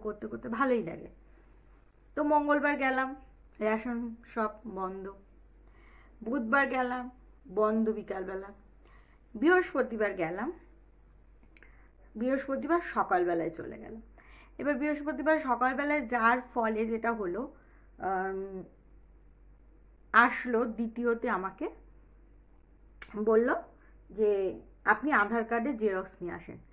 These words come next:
এইবার তো আধার কার্ড বাড়িতে এসে নিলাম। এবার আমি এতটাই বুদ্ধু, একবার তো বাড়িতে check করবো যে আমার আধার কার্ডের জেরক্স আছে কিনা। আমি কি করছি, সারা ভদ্রেশ্বর জুড়ে ঘুরছি, কোথায় জেরক্সের, আহ, দোকান খোলা পাবো, সেখান থেকে জেরক্স করব।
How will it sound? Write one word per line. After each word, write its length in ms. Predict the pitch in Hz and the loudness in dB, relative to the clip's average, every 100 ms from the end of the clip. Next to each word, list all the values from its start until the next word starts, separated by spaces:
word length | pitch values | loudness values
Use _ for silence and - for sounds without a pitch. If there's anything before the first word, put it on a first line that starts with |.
| - - - - - | -20 -20 -20 -20 0
এইবার 340 | 220 254 277 - | 2 4 2 2
তো 60 | 277 | 2
আধার 360 | 247 269 277 | 4 2 0
কার্ড 220 | 262 254 | 2 2
বাড়িতে 320 | 220 226 226 254 | 4 2 2 -2
এসে 240 | 254 262 | 0 0
নিলাম। 500 | 247 254 220 202 226 - - | 2 2 2 0 -4 -14 -4
এবার 200 | 202 214 | 2 4
আমি 240 | 214 277 | 2 2
এতটাই 420 | 254 233 294 339 | 0 0 -2 0
বুদ্ধু, 480 | 262 277 226 247 277 | 2 0 -2 -2 -2
একবার 320 | - 214 240 | -2 -2 -2
তো 60 | 247 | -2
বাড়িতে 340 | 247 233 285 277 - | 0 0 -2 -8 -6
check 200 | 285 285 | -8 -2
করবো 260 | 320 262 240 | -2 0 0
যে 100 | 247 | 0
আমার 180 | 247 | 2
আধার 260 | 240 240 262 | 0 0 -4
কার্ডের 260 | 262 262 226 | -4 -6 -4
জেরক্স 340 | 254 254 247 | -2 -2 -2
আছে 240 | 247 233 | -4 -4
কিনা। 240 | 196 175 175 - - - - - | -8 -10 -14 -18 -20 -20 -20 -2
আমি 260 | - 247 311 | 4 4 4
কি 140 | 339 | 4
করছি, 280 | 339 339 302 | 4 2 0
সারা 300 | 240 226 240 | 2 4 4
ভদ্রেশ্বর 640 | 220 214 - 233 233 247 226 196 | 4 0 0 -2 0 -2 -4 -4
জুড়ে 240 | 233 320 | -2 -2
ঘুরছি, 640 | 320 208 185 - - 165 - - - - | -2 -6 -8 -12 -14 -14 -18 -20 -20 -6
কোথায় 340 | - 226 247 240 | 0 2 4 2
জেরক্সের, 840 | 233 226 233 233 - 262 262 226 | 4 4 4 0 -6 -4 -2 -2
আহ, 280 | 190 190 190 | 0 0 0
দোকান 300 | 202 226 262 | -2 -2 -2
খোলা 200 | 254 277 | -2 -2
পাবো, 240 | 311 403 294 | -2 -2 -2
সেখান 280 | 226 208 | -4 -8
থেকে 160 | 202 214 | -6 -4
জেরক্স 380 | 240 262 233 - | 2 4 2 -4
করব। 380 | - 165 151 | -16 -18 -18